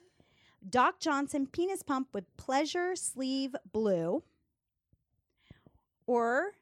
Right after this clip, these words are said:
a Mason Natural Vein Erect eighty capsules. So we have a ten-pack of condoms, Astroglide,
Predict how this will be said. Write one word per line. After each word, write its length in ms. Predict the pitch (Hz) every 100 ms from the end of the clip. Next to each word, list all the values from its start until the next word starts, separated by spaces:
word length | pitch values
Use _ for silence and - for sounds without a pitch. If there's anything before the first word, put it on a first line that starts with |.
| _
a 80 | 240
Mason 600 | 254 269 311 - 392 370
Natural 640 | 285 269 - 294 285 302 - _
Vein 520 | 190 180 226 262 330 339
Erect 580 | 294 269 233 202 - -
eighty 280 | - 233 247
capsules. 760 | 233 233 160 - 104 - - - _ _ _ _ _ _ _ _ _ _ _ _ _
So 140 | - 240
we 80 | 226
have 100 | 208
a 60 |
ten-pack 460 | 196 277 311 349 349
of 80 | 381
condoms, 640 | 285 254 285 403 - - _ _ _ _ _ _ _ _ -
Astroglide, 600 | 262 285 320 311 277 302